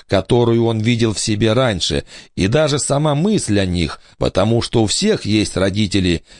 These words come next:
сейчас были размыты и неясны. «В любом случае, кому они вообще нужны?» —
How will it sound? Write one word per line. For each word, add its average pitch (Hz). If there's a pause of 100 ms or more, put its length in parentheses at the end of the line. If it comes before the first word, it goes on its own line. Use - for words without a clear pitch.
сейчас 147
были 131
размыты 104 (180)
и 127
неясны. 160 (840)
«В -
любом 170
случае, 190
кому 175
они 226
вообще 233
нужны?» — 226